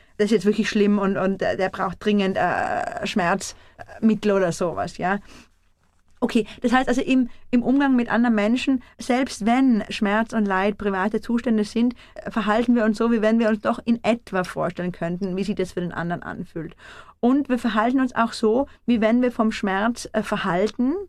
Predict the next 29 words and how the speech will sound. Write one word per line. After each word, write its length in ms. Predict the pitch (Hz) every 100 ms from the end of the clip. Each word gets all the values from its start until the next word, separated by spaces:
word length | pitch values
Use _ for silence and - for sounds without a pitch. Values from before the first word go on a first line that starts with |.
| _ _
also 140 | 220
so 80 | 214
wie 80 | 214
sich, 160 | 208 208 208
wie 100 | 208
jemand 260 | 208 208
seinen 280 | 220 202 196 -
Schmerzen, 560 | 208 180 202 233 220 - _
Schmerz 300 | - 202 202
eben 120 | 208
zum 100 | 208
Ausdruck 400 | - - 220 233
bringt, 240 | 254 240 240 - - -
auf 160 | 226
die 100 | - 254
Intensität 640 | 247 233 233 214 226 233
des 100 | 220
Schmerzes 460 | 214 185 202 -
auch 140 | - 196
schließen 440 | - 214 220 196
könnten. 400 | 175 - - - - _ _ _ - -
Oder 240 | 214 -
aufs 100 | 202
Vorhandensein 580 | - 180 208 233 208 185
von 100 | 180
Schmerz 360 | 180 175 160 175
überhaupt 320 | 170 185 165 - -
schließen 360 | - 190 185
könnten. 320 | 175 - 175